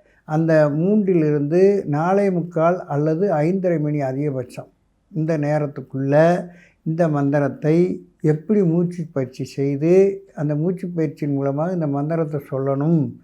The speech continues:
அப்படிங்கிறத இப்போ உங்க-, உங்களுக்கு வந்து ஒரு பிராக்டிக்கலா நான் சொல்றேன், அது மாதிரி செய்யுங்க. இப்போ சாதாரணமா நீங்க வந்து ஒரு, எப்பயோ நீங்க வந்து இதுக்கு வந்து, அஹ், குளிச்சுட்டு இருக்கணும், பூஜை பண்ணணும்,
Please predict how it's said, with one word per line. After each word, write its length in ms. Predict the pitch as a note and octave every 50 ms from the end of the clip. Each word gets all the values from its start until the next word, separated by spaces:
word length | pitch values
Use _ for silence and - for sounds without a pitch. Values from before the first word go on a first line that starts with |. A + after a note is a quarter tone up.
| _ _ _ _ -
அப்படிங்கிறத 640 | E3+ D#3 D3 E3 E3 D#3 D#3 D3 C#3+ C#3 C#3 D#3 F#3+
இப்போ 280 | F#3+ F3 F3 - D#3+ D#3
உங்க-, 280 | C#3+ C#3+ C#3 C#3 C#3
உங்களுக்கு 440 | C#3 C3+ C#3 C#3 C3+ C#3 C3 C#3 C#3+
வந்து 540 | C#3 C#3+ F3 G#3 G3+ F3 D3 C#3 C#3+ - - -
ஒரு 160 | E3+ F3 F3 F3 F3
பிராக்டிக்கலா 680 | F3 F3 F3 F3 E3+ F3 D#3+ D#3 F3+ F#3+ G3+ G3+ G3+ G3 -
நான் 260 | G3+ E3+ D#3 D3 D3 -
சொல்றேன், 460 | D3+ D3 C#3+ C#3+ C#3+ D3+ F3+ G3+ -
அது 220 | - D3+ D3+ D#3+
மாதிரி 340 | D#3+ D#3 D3+ D3+ D#3 D#3+ D#3 -
செய்யுங்க. 280 | C#3 B2 B2+ B2+ C3 - _ _ _ _ _ _ _ _ _ _ _ _ _ _ _ _ -
இப்போ 200 | A3 G3+ G#3+ A3
சாதாரணமா 960 | - G#3 G#3 G#3 G#3+ A3 A3 A3 A3 A#3+ A#3+ A#3 A3 G3 E3+ E3 F3+ F#3+ G#3 G#3+ - _ _ _ _ _ -
நீங்க 280 | A3+ A3 A3 G#3+ G#3
வந்து 240 | G3 F#3+ F#3+ G#3 A3+
ஒரு, 320 | A3 G#3 G3+ F#3+ D#3 - -
எப்பயோ 420 | - - - - F3 G3 A3+ A#3+ A#3
நீங்க 220 | G#3+ G#3 G3+ G3
வந்து 220 | F#3+ F#3+ G3 G3+ G3+
இதுக்கு 220 | F#3+ F#3+ F3+ F#3
வந்து, 420 | F#3 F#3+ G3 G3+ G3+ G3 F3+ F#3+ - - - _ -
அஹ், 160 | F#3 F3+ F3 E3+ F#3+
குளிச்சுட்டு 460 | G3 G3 E3+ G3 G3 F3 E3+ E3 F3
இருக்கணும், 540 | F3 E3+ F3 F3 E3+ F3 F3+ F3+ F3+ E3+ E3
பூஜை 260 | F3+ F#3 E3+ F3+ F3+
பண்ணணும், 560 | E3+ E3 E3 E3 E3 E3+ F3 E3+ E3 D#3+ -